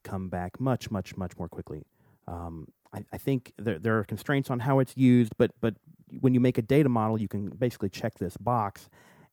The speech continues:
and you'll, you'll find that the results are going to be accelerated. Um,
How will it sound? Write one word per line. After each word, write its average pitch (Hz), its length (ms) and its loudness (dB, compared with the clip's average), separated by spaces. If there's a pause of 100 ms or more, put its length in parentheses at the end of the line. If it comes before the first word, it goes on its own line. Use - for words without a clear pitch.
and 101 600 0 (500)
you'll, 117 240 2
you'll 123 140 4
find 110 280 2
that 104 100 -2
the 101 80 0
results 101 480 -2
are 98 120 -2
going 95 280 -4
to - 100 -12
be 90 240 -6
accelerated. 92 720 -4 (140)
Um, 80 360 -12